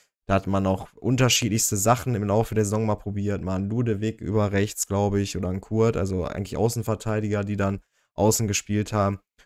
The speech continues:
Oder ein Soleimani, der sich da so ein bisschen in der Wintervorbereitung wieder reingespielt hatte. Aber so richtig, ja, zufriedenstellend und vor allem so einen richtigen Impact hatten diese Spieler dann vor allem von der Bank kommt dann nicht mehr aufs Spiel. Und ich denke, da hat man mit Nankishi einen ganz guten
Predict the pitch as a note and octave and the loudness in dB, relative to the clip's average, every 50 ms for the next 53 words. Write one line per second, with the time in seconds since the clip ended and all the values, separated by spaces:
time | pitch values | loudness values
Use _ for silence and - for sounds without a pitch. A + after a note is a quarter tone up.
0 | _ - G2+ G#2 G#2+ G#2+ A2 G#2+ A2+ A#2 A2+ G#2+ G#2 G2+ G2 G2+ G#2+ A2 A#2 A2+ | _ -2 0 4 4 4 4 4 4 4 4 4 2 2 2 2 2 2 0 0
1 | A2 G#2 G2+ G#2 G2+ G2+ F#2+ - G2+ G2 G2 G#2 G2+ G2+ A2 G#2 - - G2+ G2+ | 0 0 0 0 -2 -2 -4 -4 -4 -4 -2 -2 -2 -2 -2 -2 -2 -2 -2 -2
2 | G2+ G2+ G2+ G#2 A2 A2+ A#2+ A#2 - A#2 G#2 G#2+ G2+ G#2+ G#2+ - A2+ G#2+ G2+ G2+ | -2 -2 -2 -2 -2 -2 -2 -2 -2 -2 -2 0 0 0 0 0 0 0 0 2
3 | F2+ G2+ G#2+ A#2 A2+ A2 - - A2+ A2+ - - A2 G#2 - - A2 G#2 - _ | 2 2 2 2 2 0 0 0 0 0 0 0 -2 -2 0 0 0 -2 -2 _
4 | _ _ _ _ _ _ - F#2+ F#2+ G2+ G#2 G2+ G#2 G2 A2+ A#2+ - - A#2 A2+ | _ _ _ _ _ _ 0 4 4 6 6 6 4 4 2 2 2 2 2 2
5 | G#2+ G2+ - - - F#2 F#2+ G2+ G2+ - - G2 - - A2 A2+ A#2+ B2 - - | 2 2 -2 -2 0 2 2 2 2 0 -4 -8 -6 -4 -2 0 0 0 0 0
6 | A2+ G#2 G#2+ G#2+ F#2+ - - C2+ F2 G#2 G#2+ A2 G2+ - _ _ _ _ _ _ | 0 0 0 -2 -2 -2 -2 0 2 2 2 2 0 -4 _ _ _ _ _ _
7 | _ _ _ - G#2 G2+ G2+ G2 A#2 B2+ - - - A2+ A2 D#2+ E2 A2+ B2+ B2 | _ _ _ -2 0 0 0 2 2 0 2 2 2 0 0 0 0 0 0 0
8 | - B2+ A2+ - - B2 A#2+ A#2+ - A2 G#2+ G2+ G2+ G#2+ - - - A2+ A2+ A#2+ | 0 0 -2 -2 -2 -4 -4 -4 -4 -4 -4 -4 -4 -4 -6 -6 -4 -4 -2 -2
9 | A2 G#2 G#2 G2 G2+ - - F#2+ F#2+ G#2 G#2+ - - G#2 F#2+ F#2 F#2+ F2 G2+ A2+ | -2 -2 -2 -4 -4 -4 -4 -4 -2 -2 -4 -4 -2 -2 -2 -2 -2 -2 -2 -2
10 | A2+ - A2+ G2 G2 - F#2 F#2+ G#2 A#2 A#2+ - A#2 G#2+ G#2 G#2 - - - _ | -2 -2 -2 -2 -2 0 0 0 0 0 0 -2 -2 0 0 0 -2 -4 -4 _
11 | G#2+ A2 A2+ A2+ G2+ G2+ G#2 - - G#2 G2 F#2+ G2 G#2 G2 - G2 G2+ G#2 G2 | -2 0 0 0 0 0 -2 -2 -2 -4 -2 -2 0 0 0 0 0 0 0 0
12 | F2 G2+ G2+ G2+ - - A#2 A2 - - G#2+ G#2 G2+ G2+ G2+ G#2 - - - A2+ | 0 0 -2 -2 -2 -2 -2 0 0 0 -2 -2 -2 -2 -2 -2 -4 -6 -4 -4
13 | A2 - G2+ G#2+ G2+ G2 | -4 -2 -2 -4 -4 -4